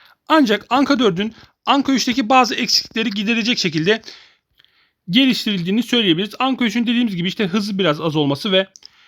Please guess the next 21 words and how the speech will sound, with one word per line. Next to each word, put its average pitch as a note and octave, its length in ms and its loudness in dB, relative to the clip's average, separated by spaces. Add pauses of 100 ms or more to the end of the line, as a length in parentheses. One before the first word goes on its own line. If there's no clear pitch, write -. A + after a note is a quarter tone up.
(260)
görece A#3+ 420 2
küçük - 300 -4
bir G3+ 80 -4
platform D#3+ 460 -2
olması F#3 280 0
gibi F3+ 240 0 (720)
durumlarından C4 580 4
dolayı G3 320 -2
Anka B3 320 0
dörtte G3+ 380 -2 (300)
çift - 320 0
motorlu G3 420 2
bir F#3+ 140 2 (720)
tasarım A#3+ 480 0
olması G#3+ 480 0
bekleniyor. F#3+ 360 0
Yani G3+ 240 -2
tasarım G#3+ 400 -2
bayağı G3 200 4
bir F3+ 60 -6
değişecek. F#3 440 -2